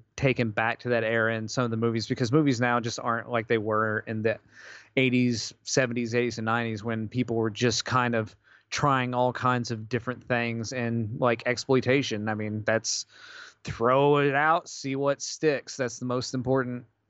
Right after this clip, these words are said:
thing to them. And I, that's kind of what I'm missing in film now, is just not a lot of experimentation. There's just too much money involved. And even, even when there isn't too much money involved, there's too much need and want for upward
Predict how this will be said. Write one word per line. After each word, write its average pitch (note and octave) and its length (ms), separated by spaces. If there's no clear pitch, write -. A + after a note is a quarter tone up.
thing C3 260
to C3+ 200
them. A#2+ 220
And A2+ 320
I, A#2+ 260
that's C3 260
kind C#3 280
of B2+ 80
what C3 200
I'm B2+ 280
missing A#2 260
in A2 140
film A2+ 300
now, A2+ 240
is G#2+ 100
just - 340
not F#3+ 180
a F3+ 60
lot D#3+ 240
of D3 60
experimentation. B2+ 840
There's B2 220
just C3+ 160
too D#3 140
much C#3+ 220
money C3 280
involved. B2 540
And C3 100
even, C3+ 320
even F#3 200
when D3 120
there C#3 140
isn't C3 480
too D#3 140
much C3 240
money B2 260
involved, A#2+ 340
there's B2 140
too D3 200
much C3 440
need F#3 460
and E3 160
want D3+ 280
for - 240
upward C#3 520